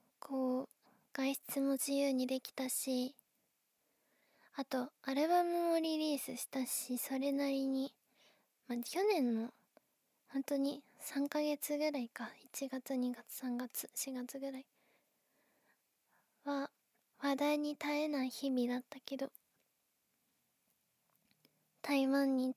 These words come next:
たり、アルバム出したり、キャンペーンでいろんなとこ行かせてもらったり、本当に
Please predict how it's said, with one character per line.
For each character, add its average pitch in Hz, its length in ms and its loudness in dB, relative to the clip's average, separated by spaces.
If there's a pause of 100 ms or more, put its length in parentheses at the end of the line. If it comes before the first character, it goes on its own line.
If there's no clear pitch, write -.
(120)
た 330 140 4
り、 311 180 2 (960)
ア 277 60 -2
ル 262 140 2
バ 269 140 2
ム 269 160 4
出 294 160 2
し - 120 -6
た 320 140 2
り、 285 220 0 (1300)
キ - 100 -6
ャ 294 60 0
ン 277 80 -2
ペ 302 220 2
ー - 20 2
ン 277 260 -4
で 285 220 -2 (120)
い 269 80 -2
ろ 277 100 0
ん 277 60 0
な 277 120 0
と 285 120 -4
こ 269 140 -4
行 269 80 -2
か - 140 -8
せ 285 140 -6
て 285 140 -2
も 269 180 2
ら 269 80 2
っ 269 60 -2 (120)
た 277 100 -2
り、 262 160 -2 (2500)
本 285 160 -2
当 302 200 2
に 294 260 0